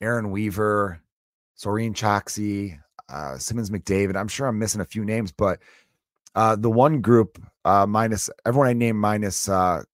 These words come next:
Clark Jones and Will Miles, they had this group, but they do these, what they call boys trips. They'd go on these epic boys trips for, like, I wanna say the last eight years or so. And I remember after the first year, I ran into Aaron Weaver, who was part of the group.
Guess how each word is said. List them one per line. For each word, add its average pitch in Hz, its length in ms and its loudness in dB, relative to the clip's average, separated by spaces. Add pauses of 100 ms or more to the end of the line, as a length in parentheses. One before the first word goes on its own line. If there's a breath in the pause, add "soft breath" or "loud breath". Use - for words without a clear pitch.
Clark 110 280 0
Jones 101 280 -2
and 90 140 -6
Will 98 140 0
Miles, 92 680 -2 (500)
they 110 200 6
had 113 220 4
this 107 220 -2
group, - 240 0
but 107 80 0
they 104 80 4
do 107 120 0
these, 98 220 -2
what 104 120 -2
they 110 80 0
call 123 180 4
boys 127 300 0
trips. - 500 -8 (420)
They'd 104 140 0
go 117 120 4
on 110 100 2
these 104 200 -6
epic 113 300 -2
boys 113 280 6
trips - 460 -6 (100)
for, 107 120 -4
like, 101 260 -2
I 80 120 -4
wanna 120 140 -4
say 120 100 -8
the 110 60 -4
last 117 300 -4
eight 113 160 -6
years 123 280 -2
or 98 60 -6
so. 92 280 -2
And 101 80 -4
I 110 40 -4
remember 131 300 -2
after 123 160 -2
the 110 80 -2
first 135 420 -2
year, 95 340 2 (840 soft breath)
I 110 80 0
ran 110 200 2
into 107 120 -4
Aaron 104 220 -2
Weaver, 113 240 2
who 101 60 2
was 92 100 -2
part 98 200 2
of 95 60 0
the 85 80 -4
group. 90 440 -2